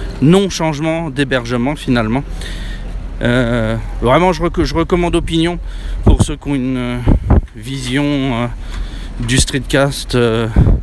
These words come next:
live, euh, nu, euh, sans, sans construction. C'est vraiment le plus pratique. Et, euh, je vous dis à dans quelques minutes pour, euh, le sujet suivant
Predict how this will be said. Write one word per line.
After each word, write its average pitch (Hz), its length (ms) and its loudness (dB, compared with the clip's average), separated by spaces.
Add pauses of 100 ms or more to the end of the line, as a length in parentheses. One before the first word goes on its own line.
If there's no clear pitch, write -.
(500)
live, 131 580 2
euh, 113 120 0
nu, 143 420 2 (1400)
euh, 110 480 0
sans, 135 680 2 (1200)
sans 165 220 2
construction. 147 580 0 (800)
C'est - 180 2
vraiment 123 340 2
le 120 180 2
plus - 220 2
pratique. - 680 -4 (2000)
Et, 170 280 2
euh, 143 240 4
je 151 160 2
vous 151 160 0
dis 151 280 -6
à 143 200 0
dans 151 240 2
quelques 160 320 -2
minutes 160 380 0
pour, 185 420 0
euh, 185 160 2
le 156 200 2
sujet 165 460 2
suivant 117 760 0